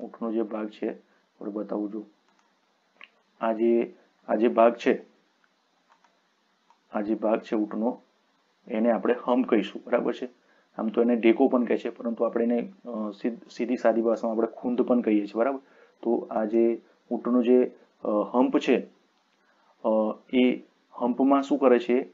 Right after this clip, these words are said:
એનો સંગ્રહ કરે છે. "I store it in my hump." એ જે મારી જે ખૂંદ છે, એટલે જે ડેકો છે, અ, એનો ઊંટનો, એમાં એ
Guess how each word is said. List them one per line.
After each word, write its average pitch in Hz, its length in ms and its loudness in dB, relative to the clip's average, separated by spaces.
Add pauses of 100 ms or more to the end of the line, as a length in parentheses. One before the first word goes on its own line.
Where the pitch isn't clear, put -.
(100)
એનો 120 220 -2
સંગ્રહ 113 380 -2
કરે 104 220 0
છે. - 160 -14 (1500)
"I 120 100 4
store 123 440 2
it 123 280 -4
in 113 60 -2
my 113 200 0 (220)
hump." 120 160 2 (420)
એ 107 60 -2
જે 113 100 0
મારી 120 380 0 (260)
જે 120 140 0
ખૂંદ - 360 2
છે, - 240 0
એટલે - 560 -4
જે 117 300 2
ડેકો 123 460 4
છે, 113 260 -2 (500)
અ, 117 40 -12 (500)
એનો 113 320 -2 (400)
ઊંટનો, 120 400 0 (160)
એમાં 127 420 0
એ 123 340 2